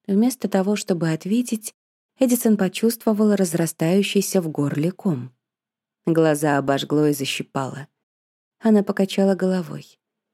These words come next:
«Эй, Смит, не пугай меня!» На этих словах внутри Эдисон будто кто-то опустил рубильник.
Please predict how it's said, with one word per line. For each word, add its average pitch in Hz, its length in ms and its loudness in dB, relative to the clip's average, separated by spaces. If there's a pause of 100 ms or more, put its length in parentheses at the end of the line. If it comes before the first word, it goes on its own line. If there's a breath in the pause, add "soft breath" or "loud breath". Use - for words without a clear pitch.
(540)
«Эй, 175 200 6
Смит, - 420 2 (220)
не 156 80 4
пугай 165 300 4
меня!» 180 320 6 (880)
На 196 180 4
этих 247 260 -2
словах 175 640 -2
внутри 156 420 2
Эдисон 190 440 0
будто 147 340 -4
кто-то 180 480 -4
опустил 151 540 0
рубильник. 135 720 -6